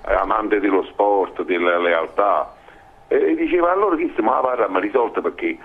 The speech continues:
automaticamente là si vede, insomma, è una cosa che si vede, no? È più facile."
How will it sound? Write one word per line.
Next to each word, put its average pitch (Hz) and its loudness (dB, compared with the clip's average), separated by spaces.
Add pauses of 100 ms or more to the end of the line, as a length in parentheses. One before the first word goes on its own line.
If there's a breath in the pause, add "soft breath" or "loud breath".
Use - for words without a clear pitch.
(140)
automaticamente 104 0
là 92 0
si 69 -10
vede, 95 -2
insomma, 78 -8
è 80 -4
una 76 -2
cosa 104 0
che 85 -2
si - -4
vede, 90 -2
no? 113 -2 (320 loud breath)
È - -2
più 113 0
facile." 85 -2